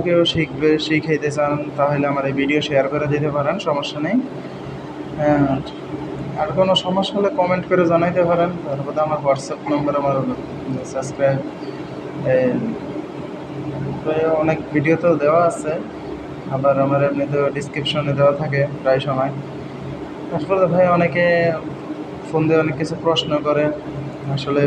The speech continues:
ভাই, কাজের ফাঁকে ফাঁকে শিখে না সবাই চেষ্টা করে, যেহেতু আমিও কাজ করি, আমি চেষ্টা করি সবাই শেখার জন্য। তবে ভাই, আমার একটা ভিডিও যে সময়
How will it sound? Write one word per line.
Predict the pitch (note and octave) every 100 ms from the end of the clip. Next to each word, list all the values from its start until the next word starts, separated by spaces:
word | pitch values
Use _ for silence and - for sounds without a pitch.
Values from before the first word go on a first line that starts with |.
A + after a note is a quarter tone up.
| C#3+
ভাই, | D3+ C#3 C3+ - - - - -
কাজের | D3+ E3 D3
ফাঁকে | D3 D#3 D#3
ফাঁকে | D#3+ E3+ E3+ E3 D#3 D3 -
শিখে | E3 E3+ D#3+
না | D3+
সবাই | D#3+ D#3+ D#3+ F3
চেষ্টা | F3+ G3 E3
করে, | C#3+ B2 B2+ B2+
যেহেতু | C3+ C#3+ C#3+
আমিও | C#3+ D3 C#3+
কাজ | C#3 E3
করি, | D#3 F#3 F3
আমি | D#3+ -
চেষ্টা | E3 - F3+ F#3
করি | F3 E3+ E3
সবাই | D3+ D3 D3
শেখার | D#3 D#3+ C#3+ C#3+
জন্য। | D3+ E3+ A#3 - - - - - - - - -
তবে | F3+ F3+ F3+ D#3+
ভাই, | E3 E3+ D#3+
আমার | D#3+ D#3+
একটা | C#3 D#3
ভিডিও | D3+ E3+ F3 D3+
যে | D#3
সময় | D#3+